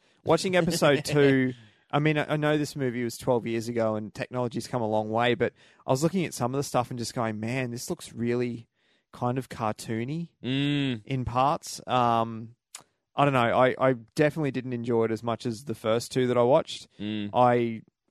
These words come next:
Speaker 1: I'm still kind of a bit, like, not meh with the whole thing, but just,
Speaker 2: <laughs>
Speaker 1: like I said last time, not meaning this in a negative way. It's just because these films are so ingrained into
Speaker 2: Oh,
Speaker 1: everyone's culture.
Speaker 2: absolutely.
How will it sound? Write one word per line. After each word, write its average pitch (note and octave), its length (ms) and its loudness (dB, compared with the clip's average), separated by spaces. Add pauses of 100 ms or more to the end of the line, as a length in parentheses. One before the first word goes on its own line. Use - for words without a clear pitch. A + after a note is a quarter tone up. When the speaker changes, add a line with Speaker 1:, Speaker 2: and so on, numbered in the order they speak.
Speaker 1:
I'm C#3+ 120 -4
still G3 240 2
kind C3+ 240 0
of A#2+ 80 -8
a B2 60 -6
bit, B2 180 0
like, G#2 260 0 (920)
not A#3 320 -4
meh C3 440 -2 (240)
with D3+ 120 0
the D#3+ 140 4
whole C#3+ 200 6
thing, D3+ 220 4
but D3 160 2
just, F3 320 4 (120)
Speaker 2:
<laughs> - 140 -20
Speaker 1:
like E3 220 4
I F3 40 4
said D3+ 220 0
last C3+ 280 4
time, A2+ 260 0 (340)
not C#3 300 6
meaning C#3+ 280 -2
this B2+ 160 -2
in B2 80 -8
a A2+ 60 0
negative C3 400 0
way. G#2+ 160 4
It's G2 100 -6
just - 200 -6
because B2+ 320 -4
these C#3 240 -2
films B2 460 -2
are G#2+ 100 -10
so C3 580 6
ingrained A#2 540 -2
into A2 240 -6
Speaker 2:
Oh, - 40 8
Speaker 1:
everyone's A#2 480 8
culture. C3 220 2
Speaker 2:
absolutely. F#2+ 400 2